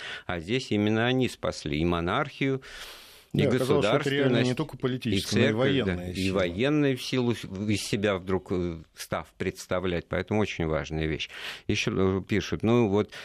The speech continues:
Speaker 1: м, из Крыма пишет, э, нам, м, без подписи,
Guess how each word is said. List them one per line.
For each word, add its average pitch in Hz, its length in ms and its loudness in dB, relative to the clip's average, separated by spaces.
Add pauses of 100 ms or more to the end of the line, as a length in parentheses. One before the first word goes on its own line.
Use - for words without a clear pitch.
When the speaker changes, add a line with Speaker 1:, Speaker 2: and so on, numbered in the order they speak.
(120)
Speaker 1:
м, 90 300 4
из 82 360 0
Крыма 117 360 2
пишет, 92 420 -4
э, 87 180 4
нам, 80 440 0 (100)
м, 80 320 2 (800)
без - 220 -2
подписи, 73 800 -2